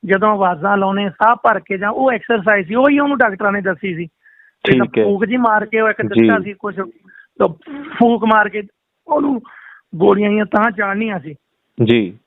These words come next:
Speaker 1: ਉਹ ਜਦੋਂ ਗਾਉਂਦਾ ਸੀ, ਉਹਦੇ ਅੰਦਰੋਂ ਨਾੜਾਂ ਇੱਕ ਗੁਰੂ ਕੀ ਹਜ਼ੂਰੀ 'ਚ ਆਉਣਾ, ਫਿਰ ਉੱਤੋਂ ਸੰਗਤਾਂ ਤੋਂ ਅਰਦਾਸੇ ਕਰਨੇ ਕਰਾਉਣੇ।
Speaker 2: ਬਿਲਕੁਲ।
Speaker 1: ਮੈਂ ਹੀ ਨਹੀਂ, ਉੱਦਾਂ ਮੇਰੇ ਤੋਂ ਬਾਹਰੇ ਜਿਹੜੇ ਮੈਨੂੰ ਪਿਆਰ ਕਰਨ ਵਾਲੇ, ਉਹਨੇ ਬਹੁਤ ਮਾਮਲਾ ਇਹਨੂੰ ਸਿੱਧਾ ਬਹੁਤ ਭੇਜਿਆ।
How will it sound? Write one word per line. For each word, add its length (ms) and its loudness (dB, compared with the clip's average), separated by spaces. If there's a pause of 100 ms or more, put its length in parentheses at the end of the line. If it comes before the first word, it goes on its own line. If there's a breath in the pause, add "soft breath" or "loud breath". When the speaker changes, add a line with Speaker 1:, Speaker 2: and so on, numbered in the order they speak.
(800)
Speaker 1:
ਉਹ 100 4
ਜਦੋਂ 240 0
ਗਾਉਂਦਾ 420 0
ਸੀ, 240 -4 (760)
ਉਹਦੇ 260 0
ਅੰਦਰੋਂ 260 0
ਨਾੜਾਂ 300 2
ਇੱਕ 260 -6
ਗੁਰੂ 240 -2
ਕੀ 120 -4
ਹਜ਼ੂਰੀ 460 0
'ਚ 120 -2
ਆਉਣਾ, 280 -2 (540 loud breath)
ਫਿਰ 100 4
ਉੱਤੋਂ 280 0
ਸੰਗਤਾਂ 440 -2
ਤੋਂ 160 -2
ਅਰਦਾਸੇ 480 -2
ਕਰਨੇ 380 -2
ਕਰਾਉਣੇ। 440 -2 (360 soft breath)
Speaker 2:
ਬਿਲਕੁਲ। 340 0
Speaker 1:
ਮੈਂ 140 4
ਹੀ 120 2
ਨਹੀਂ, 160 0
ਉੱਦਾਂ 320 0 (120)
ਮੇਰੇ 220 -2
ਤੋਂ 100 -4
ਬਾਹਰੇ 320 2
ਜਿਹੜੇ 180 0
ਮੈਨੂੰ 240 -4
ਪਿਆਰ 280 -2
ਕਰਨ 280 -6
ਵਾਲੇ, 200 0
ਉਹਨੇ 160 0
ਬਹੁਤ 500 0 (180)
ਮਾਮਲਾ 400 2
ਇਹਨੂੰ 260 -4 (200)
ਸਿੱਧਾ 360 2
ਬਹੁਤ 280 -4
ਭੇਜਿਆ। 360 -6